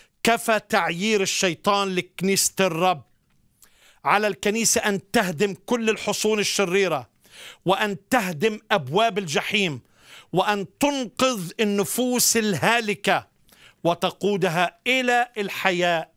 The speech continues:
الأبدية. أخيرا أحبائي أكرر، قال يسوع:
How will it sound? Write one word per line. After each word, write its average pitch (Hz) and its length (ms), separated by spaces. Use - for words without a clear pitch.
الأبدية. 156 960
أخيرا 226 500
أحبائي 196 680
أكرر، 151 640
قال 226 280
يسوع: 202 560